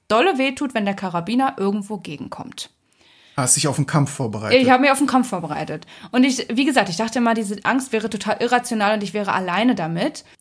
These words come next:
Speaker 1: Und natürlich ist es auch so, dass in neunundneunzig Komma neun Prozent der Fälle nichts passiert. Und die Angst ist natürlich ein bisschen irrational,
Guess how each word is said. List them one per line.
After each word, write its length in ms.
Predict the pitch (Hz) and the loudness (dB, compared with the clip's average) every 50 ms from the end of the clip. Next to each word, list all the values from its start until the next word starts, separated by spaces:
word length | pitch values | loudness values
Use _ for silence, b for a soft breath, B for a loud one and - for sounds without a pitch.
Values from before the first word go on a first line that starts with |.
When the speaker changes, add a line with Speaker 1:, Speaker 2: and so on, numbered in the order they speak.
| b - | b 0
Speaker 1:
Und 120 | 262 277 | 2 4
natürlich 720 | 277 294 294 294 - - 302 302 294 285 302 262 - - - | 4 4 4 2 0 -2 0 0 0 0 -2 -4 -4 -2 -2
ist 240 | 262 302 - - | 0 0 0 -2
es 240 | 302 302 262 - - | -4 -4 -6 -2 2
auch 220 | - 220 220 202 190 | 2 2 2 2 -2
so, 420 | 190 190 233 240 202 170 - - _ | 0 4 4 4 4 2 -4 -8 _
dass 320 | - - 240 254 247 - - - | 0 0 0 0 0 -4 -4 -2
in 180 | - - 254 247 | 2 4 4 4
neunundneunzig 720 | 233 240 262 294 320 339 320 277 254 269 262 269 254 - - | 6 4 4 4 4 4 4 4 2 2 0 -2 -6 -4 -2
Komma 280 | - 233 220 220 214 | 0 0 2 2 2
neun 300 | 208 208 208 226 285 330 | 2 4 2 2 2 2
Prozent 400 | - 330 320 - - 247 240 - | 0 -2 -2 0 0 0 0 0
der 80 | 247 226 | 0 -2
Fälle 340 | - - 214 202 185 175 165 | 0 0 0 2 2 0 -2
nichts 380 | 170 185 233 277 262 - - | 0 2 2 2 0 -2 -4
passiert. 680 | - - 254 254 - - 202 160 - - - - - - b b b b b b b b b b b b | -2 0 0 0 0 0 -2 -2 -2 -4 -10 -12 -14 -14 b b b b b b b b b b b b
Und 400 | 240 247 254 254 247 - - 202 | 4 4 4 4 2 -2 -2 0
die 120 | 240 - - | 2 2 4
Angst 260 | 226 262 254 - - | 4 2 2 2 0
ist 160 | - 349 - | 0 2 4
natürlich 460 | 427 320 254 - 208 170 175 165 - | 4 4 4 4 0 -2 -2 0 2
ein 100 | 190 196 | 2 2
bisschen 240 | 196 196 - 196 156 | 4 2 2 0 -2
irrational, 800 | - 185 170 139 151 - - - 165 - - - 90 85 - | -2 -2 -2 -2 -2 -2 -4 -4 -4 -4 -4 -4 -6 -6 -6